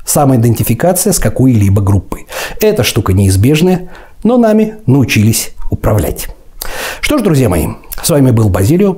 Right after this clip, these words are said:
канал Fresh Life двадцать восемь, канал о том, как начать и не бросить новую жизнь в понедельник. И как вы догадались, люди, когда они начинают бухать к Новому году,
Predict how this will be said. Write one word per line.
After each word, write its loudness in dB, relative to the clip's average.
канал 2
Fresh 0
Life 2
двадцать -2
восемь, 2
канал 2
о 0
том, 0
как -4
начать 0
и 2
не 4
бросить 0
новую 4
жизнь 4
в -6
понедельник. 0
И 2
как 2
вы 2
догадались, 2
люди, 2
когда 0
они 2
начинают 2
бухать 0
к -4
Новому 4
году, 0